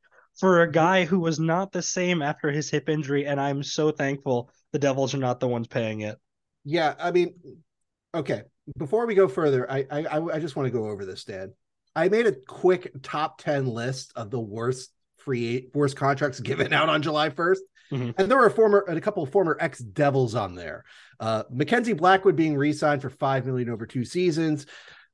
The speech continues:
Speaker 2: Uh, Mike Grier is the G M in San Jose, Dan. He, he saw Mackenzie Blackwood play in New Jersey up,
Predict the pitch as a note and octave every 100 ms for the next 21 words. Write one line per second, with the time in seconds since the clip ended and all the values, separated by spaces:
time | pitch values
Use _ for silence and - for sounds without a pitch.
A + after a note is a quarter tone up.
0 | - D3+ - - - - _ _ _ _
1 | _ G#3 G#3+ A#3+ - F3+ F#3+ E3+ - D3+
2 | B2 B2 D3 C3+ C3 C#3 B2+ A#2+ A#2 A2
3 | F#2+ F#2 _ E3 E3+ E3+ F3 G3+ G3 E3+
4 | E3 C#3+ C3+ C3+ B2 B2 - B2 G#2+ A2
5 | A#2 G#2 A#2 A#2+